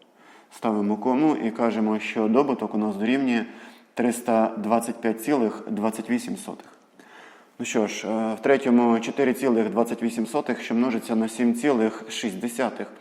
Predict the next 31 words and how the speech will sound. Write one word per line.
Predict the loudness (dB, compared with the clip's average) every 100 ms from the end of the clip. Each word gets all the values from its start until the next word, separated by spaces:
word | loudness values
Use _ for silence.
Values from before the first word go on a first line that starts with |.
| -20 -20 _ 0
Добуток | 4 4 4 0 0
у |
нас | 2 2 -2
чотириста | -2 0 0
двадцять | 0 0 0
вісім | -2 0 -2 -2
на | -2
сімдесят | -2 -4 -4 -4
шість | -2 -2
записаний. | -2 -6 -8 -4 -4 -4 -8 -20 -10
Тут | -8 -2
є | 2 4
раз, | 4 4 0 -4
два, | 2 4 4
три | 2 0
знаки | 2 0 -2 -4
після | -8 -6
кому, | -4 0 0 0 -6 -10
то | -2
і | 2
в |
добутку | 4 4 2 2 2 2
відділяємо | 2 2 4 4 2 0
три | 0 0
знаки | 2 0 -2
після | -4 -6
кому. | -2 -2 -2 -6 -12 -20 -20 -20 -14
Так, | -10 -10 -10
то | -2 2 4 2 -2
ставимо | -10 0 2 2 2 0
кому | -2 0 2 0